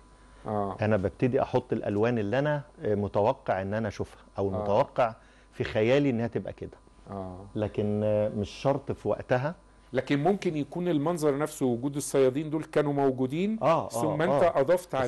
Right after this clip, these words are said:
Speaker 1: ال-،
Speaker 2: الصيادين
Speaker 1: آه.
Speaker 2: كانوا موجودين، بس في اللحظة دي مثلًا اللي هو وقت الظهر زي ما
Speaker 1: آه.
Speaker 2: حضرتك شايف الظلال.
Speaker 1: أيوه، أيوه.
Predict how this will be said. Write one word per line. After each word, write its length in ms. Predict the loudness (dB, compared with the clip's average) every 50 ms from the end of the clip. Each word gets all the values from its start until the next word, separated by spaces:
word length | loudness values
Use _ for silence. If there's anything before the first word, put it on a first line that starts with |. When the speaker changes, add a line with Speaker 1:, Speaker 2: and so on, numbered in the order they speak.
| 0 0
Speaker 1:
ال-، 40 | 0
Speaker 2:
الصيادين 260 | 0 0 0 0 0
Speaker 1:
آه. 120 | 0 0
Speaker 2:
كانوا 180 | 0 0 0 0
موجودين، 520 | -2 -2 -2 -2 -4 -4 -4 -4 -6 -6
بس 260 | -6 -8 -8 -6 -6
في 240 | -6 -6 -6 -6 -4
اللحظة 500 | -2 0 2 0 0 0 -2 -4 -4 -4
دي 160 | -2 -2 -2
مثلًا 440 | -2 -2 -4 -6 -8 -8 -8 -8 -8
اللي 140 | -6 -2 -2
هو 180 | 0 0 0 0
وقت 220 | -2 -4 -6 -8
الظهر 400 | -8 -6 -4 -4 -4 -4 -4 -4
زي 120 | -4 -2
ما 60 | -2 -2 -4 -4
Speaker 1:
آه. 40 |
Speaker 2:
حضرتك 200 | -4 -4 -4 -4
شايف 260 | -2 -4 -4 -2 -2 -2
الظلال. 500 | -2 -2 -2 -4 -2 0 2 4 4 4
Speaker 1:
أيوه، 220 | 4 2 0 -4 -10 -14 _ -16 -12
أيوه. 140 | -12 -12 -12